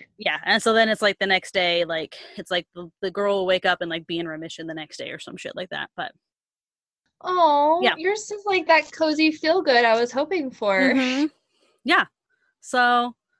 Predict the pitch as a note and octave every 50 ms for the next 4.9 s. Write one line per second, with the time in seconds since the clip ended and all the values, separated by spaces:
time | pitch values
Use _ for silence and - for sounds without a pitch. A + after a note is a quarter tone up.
0 | _ _ _ - - A#3+ C4 D4 D4 - - - F#4 F4+ F#4 F4 - F4 D4 E4+
1 | D#4 - - E4 A3+ F#3+ - A#3+ A3 F3+ - - G#3 G#3+ - A#3+ C4 C4 B3+ A#3
2 | - B3 A#3 G#3 G#3+ - D4 D4 C#4 C4+ B3 G#3+ B3+ B3+ B3+ B3 A#3+ A3 - A#3
3 | A3+ A3+ A3 F#3+ A3+ A3 G#3 - - A#3 A3 G3+ A3+ A3 G#3+ G#3+ - _ _ -
4 | - G#3+ G3+ G3 F#3+ - G3 F3+ - F3 E3+ E3+ D#3+ D#3+ E3 E3+ F3 E3+